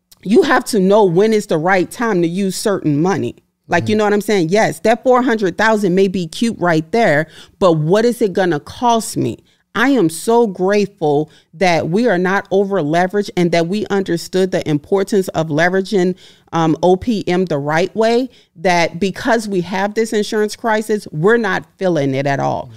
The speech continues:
Speaker 1: We able to self-insure our properties. That's the power of being able to have your own bank and owning it yourself. You make the rules.
Speaker 2: Got it. Makes sense. Makes sense. Okay. Yeah, I, yeah, I really think, uh, this is a,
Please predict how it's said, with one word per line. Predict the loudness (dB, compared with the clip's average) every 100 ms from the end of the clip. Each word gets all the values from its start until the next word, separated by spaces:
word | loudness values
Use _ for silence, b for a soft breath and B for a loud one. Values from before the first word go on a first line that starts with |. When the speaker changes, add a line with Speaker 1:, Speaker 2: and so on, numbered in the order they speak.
| B -6
Speaker 1:
We | -2 0 0 0
able | 2 2 0 -2
to | -4 -4 -4
self-insure | -2 -4 -4 -8 -6 -6
our | -6
properties. | -6 -8 -8 -10 -12 b b
That's | -2 -2 -2
the | -6
power | -6 -6 -2 0 0 0 0
of | -4 -2
being | -2 0
able | -2 -4
to | -4
have | -2 -4 -2
your | -4 -2
own | 0 0 0
bank | -2 -2 -2 -6 -6
and | -4 -2
owning | 0 0 0 -2
it | -4 -8
yourself. | -12 -8 -8 -8 -14
You | -12 -6 -4
make | -4 -6
the | -8
rules. | -8 -10 -14 -20 _ _ _ _ -2
Speaker 2:
Got | 0 0
it. | -2 -10 _ _ _ _ _ -8
Makes | -6 -4
sense. | -4 -6 -10 -2
Makes | 0 2
sense. | 2 0 2
Okay. | 2 4 2 0 b b b b b -12
Yeah, | -10 -8
I, | -10 -8
yeah, | -2 0
I | 2
really | 2 2 0
think, | -2 -2 0
uh, | 0 -2 -2
this | -4 -2
is | -2 -2
a, | -2 -4